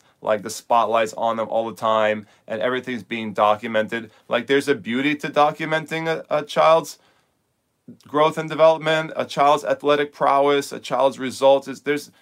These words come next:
there's something beautiful about that. The modern technology, we're able to capture all these memories, but there's also this tremendous, like, potentially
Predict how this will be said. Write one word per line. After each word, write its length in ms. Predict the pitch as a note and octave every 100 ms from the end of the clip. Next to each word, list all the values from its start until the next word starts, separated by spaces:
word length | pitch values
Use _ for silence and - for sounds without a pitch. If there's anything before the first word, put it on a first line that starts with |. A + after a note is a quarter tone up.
| -
there's 160 | C#3 C#3
something 300 | E3 D#3+ G#2
beautiful 400 | B2+ C#3 C#3+ D3
about 240 | D3 D3
that. 320 | D#3 D3+ C3
The 340 | A#2+ - G#2+ G2+
modern 480 | A#2+ C3 C3+ C3+
technology, 640 | B2+ C3 B2 C3 C3 B2+ B2+
we're 160 | B2
able 140 | C3 B2+
to 120 | -
capture 500 | - B2 C3+ - A#2+
all 220 | A#2+ B2+
these 240 | B2+ A#2+ _ _ -
memories, 540 | A#2 C#3 C#3+ B2+ A#2+ _ _
but 160 | B2+ B2+
there's 160 | B2+
also 340 | C3+ D#3 D#3 D3
this 200 | C3+ -
tremendous, 560 | C#3 C3+ C3 C3 -
like, 300 | - A2+ G#2+ _ _ _ _ _ _ _
potentially 580 | - - C3+ B2+ B2 A#2+